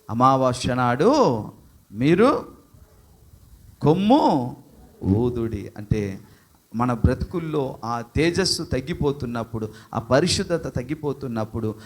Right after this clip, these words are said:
ఆ యొక్క ఆసక్తి తగ్గిపోతున్నప్పుడు, ఆ నీతి తగ్గిపోతున్నప్పుడు, ఆ పాపానికి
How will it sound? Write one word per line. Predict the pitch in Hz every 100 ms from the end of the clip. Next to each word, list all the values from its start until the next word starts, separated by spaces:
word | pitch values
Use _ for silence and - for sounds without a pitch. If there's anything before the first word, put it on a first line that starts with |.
| -
ఆ | 123
యొక్క | 139 143
ఆసక్తి | 120 123 170 - 202 175
తగ్గిపోతున్నప్పుడు, | 170 131 151 147 139 135 120 113 120 113 - -
ఆ | 120
నీతి | 117 170 208 202
తగ్గిపోతున్నప్పుడు, | - 123 170 160 160 135 123 - 120 117 - -
ఆ | 127 123
పాపానికి | 120 127 165 202 196 175